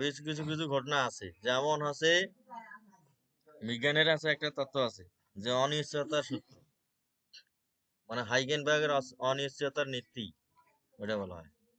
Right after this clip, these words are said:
হাইগেনবার্গস আনসার্টেইনস ল, ইংলিশে বলা হয় আনসার্টেইন। আমার সার্টেইন কই আনসার্টেইন আছে না, আনসার্টেইন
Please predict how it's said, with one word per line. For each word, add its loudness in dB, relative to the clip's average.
হাইগেনবার্গস 0
আনসার্টেইনস 0
ল, 0
ইংলিশে -2
বলা -4
হয় -8
আনসার্টেইন। -2
আমার -2
সার্টেইন 4
কই 2
আনসার্টেইন -2
আছে -4
না, -6
আনসার্টেইন 0